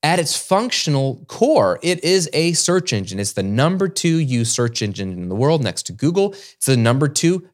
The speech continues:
visited website in the world every day next to google dot com. So people go to YouTube to search for things. So if you understand that, then you understand this is how you get discovered on YouTube. Oh, you just make videos that people are searching for.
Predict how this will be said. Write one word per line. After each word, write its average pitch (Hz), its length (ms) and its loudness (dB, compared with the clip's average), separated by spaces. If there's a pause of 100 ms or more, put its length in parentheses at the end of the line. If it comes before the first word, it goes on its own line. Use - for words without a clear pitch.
visited 185 360 0
website 202 500 0
in 117 120 -6
the 117 100 0
world 98 380 -2
every 98 200 -4
day 92 180 -4
next 90 260 -8
to 101 80 -4
google 92 300 -6
dot 78 220 -6
com. 71 300 -10 (400)
So 151 160 0
people 214 520 0
go 160 480 2
to 196 160 -4
YouTube 139 600 -4
to - 140 -6
search 151 500 0
for 123 280 0
things. 135 560 -4 (220)
So - 200 -2
if 131 140 -2
you 151 180 -2
understand 185 720 2
that, 151 260 2
then 139 120 2
you 139 120 0
understand 120 460 0 (180)
this 131 140 2
is 127 80 0
how 127 100 0
you 113 120 2
get 101 140 -6
discovered 196 460 2
on 104 120 0
YouTube. 90 320 -6 (160)
Oh, 190 80 0
you 139 140 2
just 156 160 0
make 143 120 0
videos 127 460 2
that 131 80 -4
people 175 240 -4
are - 40 -2
searching 392 320 0
for. 104 320 -6